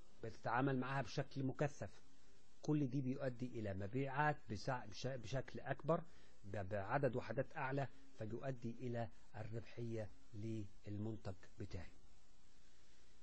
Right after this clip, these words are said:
نيجي بقى الرقم تمانية، الربح عن طريق الدخول في الأسواق ذات النمو العالي. هنا ده دور قسم التسويق أو إدارة التسويق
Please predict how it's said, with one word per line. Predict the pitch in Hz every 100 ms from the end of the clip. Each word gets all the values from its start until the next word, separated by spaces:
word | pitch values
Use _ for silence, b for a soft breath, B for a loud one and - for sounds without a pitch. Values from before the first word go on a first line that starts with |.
| - - - - - - - - - - - - - - - - - 139
نيجي | 208 196
بقى | 185 196
الرقم | 165 175 - 151
تمانية، | 147 165 185 170
الربح | 135 175 - 131
عن | 135
طريق | - 139 175
الدخول | 156 120 - 160 160
في | 131
الأسواق | - 104 - 135 143 - 104
ذات | 127 135
النمو | 113 110 120 117
العالي. | 104 95 92 82 - - - - - - - - - - - - - - - - - - 135
هنا | 165 160
ده | 127
دور | 117 147 151 135 -
قسم | 135 - 110
التسويق | - 98 - 123 131 117 -
أو | 98 101
إدارة | 110 120 117
التسويق | - 95 - 127 139